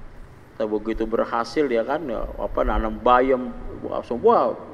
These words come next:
berjibaku. Kalau dakwah di Jakarta ini masih dakwah kepsalon. Masih dijemput.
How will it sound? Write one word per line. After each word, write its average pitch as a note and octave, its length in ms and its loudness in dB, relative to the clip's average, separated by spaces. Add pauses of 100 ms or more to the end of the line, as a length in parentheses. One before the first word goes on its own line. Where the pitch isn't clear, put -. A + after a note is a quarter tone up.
(560)
berjibaku. A2 800 -6 (4000)
Kalau G3 320 8
dakwah F#3+ 400 8
di F3+ 160 -2
Jakarta E3+ 480 0
ini D#3 320 0
masih D3+ 320 0
dakwah A#2+ 400 2
kepsalon. D3+ 960 -4 (3250)
Masih G#2+ 320 -4
dijemput. A2+ 720 2